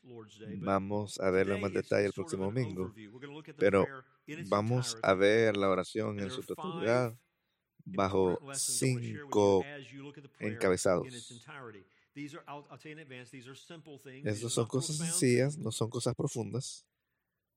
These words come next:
Speaker 1: But dear ones, we often le-, lose
Speaker 2: Pero
Speaker 1: our
Speaker 2: muchas
Speaker 1: way,
Speaker 2: veces
Speaker 1: not
Speaker 2: perdemos
Speaker 1: in
Speaker 2: nuestro
Speaker 1: the
Speaker 2: camino,
Speaker 1: realm of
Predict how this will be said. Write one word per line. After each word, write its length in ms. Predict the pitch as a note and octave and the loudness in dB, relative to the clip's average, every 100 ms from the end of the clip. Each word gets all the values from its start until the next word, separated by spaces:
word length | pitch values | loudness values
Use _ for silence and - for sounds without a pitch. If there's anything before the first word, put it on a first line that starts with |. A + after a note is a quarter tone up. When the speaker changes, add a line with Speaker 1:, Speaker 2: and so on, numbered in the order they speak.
| _ _ - | _ _ -20
Speaker 1:
But 140 | D#3 | -12
dear 160 | E3+ F3 | -10 -10
ones, 180 | F3 C#3+ | -10 -12
we 100 | D#3+ | -12
often 360 | E3 D#3+ D3 | -12 -14 -14
le-, 220 | D3+ E3+ F3 D3 D#3 D3+ | -12 -12 -14 -16 -16 -16
lose 160 | D3 C#2+ | -12 -6
Speaker 2:
Pero 160 | F#2+ | -4
Speaker 1:
our 100 | - | -4
Speaker 2:
muchas 220 | G#2+ G#2+ G2+ | -4 0 2
Speaker 1:
way, 60 | |
Speaker 2:
veces 560 | A2 B2 B2 A#2+ - - | 4 4 4 0 -2 -8
Speaker 1:
not 100 | - | 0
Speaker 2:
perdemos 260 | G#2 G#2 A2+ | 4 4 2
Speaker 1:
in 40 | |
Speaker 2:
nuestro 220 | A#2+ B2+ | -2 -4
Speaker 1:
the 60 | A#2 | -4
Speaker 2:
camino, 360 | G2+ C#3 A2+ | -2 0 0
Speaker 1:
realm 140 | G2+ C3+ | -2 -6
of 160 | B2 | -16